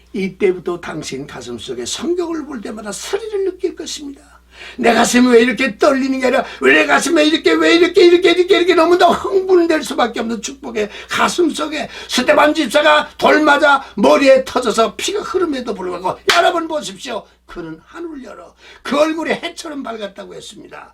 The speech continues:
오늘 여러분 하나님 말씀이 내게 있으면 죽음 앞에서 자기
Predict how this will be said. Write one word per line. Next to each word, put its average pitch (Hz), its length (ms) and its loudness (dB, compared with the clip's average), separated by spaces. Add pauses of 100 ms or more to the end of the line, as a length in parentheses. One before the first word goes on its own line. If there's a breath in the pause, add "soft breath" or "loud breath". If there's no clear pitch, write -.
(320 loud breath)
오늘 254 220 -2
여러분 262 280 2
하나님 262 280 -2
말씀이 247 320 -6
내게 247 240 0
있으면 233 260 -4
죽음 - 360 -2
앞에서 226 520 0 (160)
자기 - 460 -2